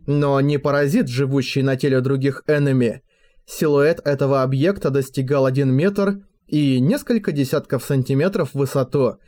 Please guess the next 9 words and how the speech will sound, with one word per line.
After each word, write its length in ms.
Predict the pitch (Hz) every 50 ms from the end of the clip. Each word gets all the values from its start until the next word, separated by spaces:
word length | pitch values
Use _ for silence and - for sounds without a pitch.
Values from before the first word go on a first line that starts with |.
| _ _ _ _ -
и 240 | - 135 139 131 123
стоял 520 | 113 - - 135 123 123 127 143 170 208
на 140 | 208 190 143
двух 280 | 127 127 135 143 131 -
ногах. 560 | 139 127 123 123 139 139 123 107 - - - _ _ _ _ _ _ _ _ _ -
Это 400 | - 143 135 131 143 131 127 117
однозначно 840 | - - 156 151 135 143 165 165 147 180 220 208 - - 139 127
был 200 | 123 139 139 127
человек, 600 | 127 - 147 139 135 131 131 139 139 - - -